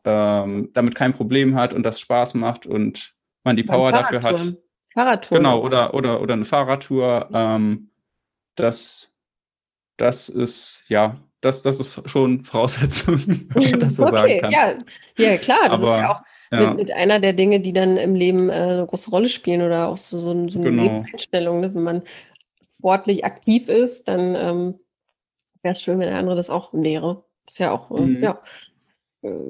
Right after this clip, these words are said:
Speaker 2: durchaus
Speaker 1: Ja, und
Speaker 2: verständlich.
Speaker 1: dann, ähm,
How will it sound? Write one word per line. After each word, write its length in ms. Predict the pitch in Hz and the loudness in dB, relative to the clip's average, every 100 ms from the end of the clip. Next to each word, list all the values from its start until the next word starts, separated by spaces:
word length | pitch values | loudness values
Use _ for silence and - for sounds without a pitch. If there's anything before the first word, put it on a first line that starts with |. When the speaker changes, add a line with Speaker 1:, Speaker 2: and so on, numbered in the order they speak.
| - _ _ _ _ | -16 _ _ _ _
Speaker 2:
durchaus 460 | 175 175 170 - - | -6 -6 -8 -8 -4
Speaker 1:
Ja, 160 | 139 | -2
und 160 | - - | 0 -2
Speaker 2:
verständlich. 80 | - | 0
Speaker 1:
dann, 440 | 117 120 135 151 - | 2 4 2 0 -4
ähm, 680 | 127 127 127 127 127 139 - | -2 2 4 4 2 0 -6